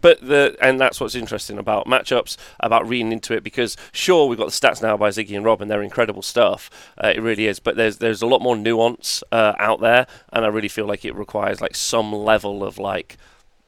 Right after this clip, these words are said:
competent high-level play p-, to be able to interpret that. Um, so,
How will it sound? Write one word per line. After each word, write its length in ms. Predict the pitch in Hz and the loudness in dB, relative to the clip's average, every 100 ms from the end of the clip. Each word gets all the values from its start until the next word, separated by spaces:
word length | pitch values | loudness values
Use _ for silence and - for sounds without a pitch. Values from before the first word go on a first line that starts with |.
| _ | _
competent 640 | - 117 107 - - 98 - | -8 -6 -6 -10 -8 -8 -8
high-level 460 | - 104 101 98 | -4 -4 -4 -10
play 540 | - - 110 101 92 - _ _ _ - | -16 -6 -4 -4 -8 -16 _ _ _ -10
p-, 100 | 110 | -8
to 160 | - | -6
be 80 | 107 | -2
able 160 | 104 104 | -4 -4
to 100 | 104 | -10
interpret 480 | 104 120 - 127 | -2 -2 0 -4
that. 220 | 143 170 - - _ _ | -2 -4 -6 -20 _ _
Um, 480 | 113 104 101 95 - | -2 0 -2 -6 -14
so, 380 | - 123 92 | -8 -4 -4